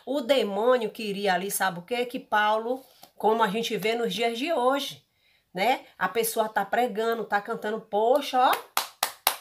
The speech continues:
parabéns. Por isso que quando alguém falar pra mim aqui assim, "Ó, Kátia, parabéns", né? Você, eu digo, "Olha, toda honra, toda glória é pra Jesus." É pra Jesus, sim,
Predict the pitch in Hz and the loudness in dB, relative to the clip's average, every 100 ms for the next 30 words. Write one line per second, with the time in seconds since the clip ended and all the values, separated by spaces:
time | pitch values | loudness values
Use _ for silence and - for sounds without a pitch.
0 | - _ _ _ 233 262 262 214 269 269 | -14 _ _ _ 2 4 2 0 -6 -6
1 | 330 330 - - 359 302 240 233 233 208 | -8 -8 -8 -4 0 2 2 0 2 2
2 | 202 190 185 180 170 - 170 - 208 285 | 2 0 -2 -2 -4 -4 -6 -2 0 0
3 | 294 180 180 185 - - - 202 233 262 | 0 -2 0 -4 -6 -10 0 4 4 4
4 | 220 226 240 247 202 - - - - - | 2 2 2 2 0 -6 -16 -20 -16 -2
5 | 202 247 247 - 233 233 226 240 240 233 | 2 2 2 0 0 0 2 4 4 2
6 | 269 269 247 254 254 254 247 240 202 220 | 0 2 2 2 0 0 2 2 2 2
7 | 226 233 240 240 220 262 170 170 202 175 | 2 2 2 2 0 -4 -4 -6 -6 2
8 | 220 339 - 254 240 196 208 175 269 339 | 6 6 4 4 4 2 -4 -4 -6 -2
9 | - 208 202 202 | -2 -2 -4 -6